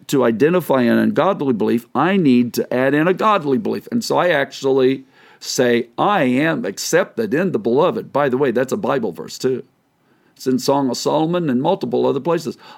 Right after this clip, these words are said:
"I am accepted in the beloved." I am accepted in, so I want you to pray over the condition of your heart.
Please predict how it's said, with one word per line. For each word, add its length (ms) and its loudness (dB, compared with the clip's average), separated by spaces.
"I 160 0
am 240 2
accepted 680 0
in 140 2
the 80 0
beloved." 600 0
I 160 2
am 120 2
accepted 640 0
in, 200 0
so 600 0
I 60 0
want 260 0
you 100 -2
to 100 0
pray 500 2
over 160 4
the 60 2
condition 420 2
of 100 0
your 140 -2
heart. 400 -4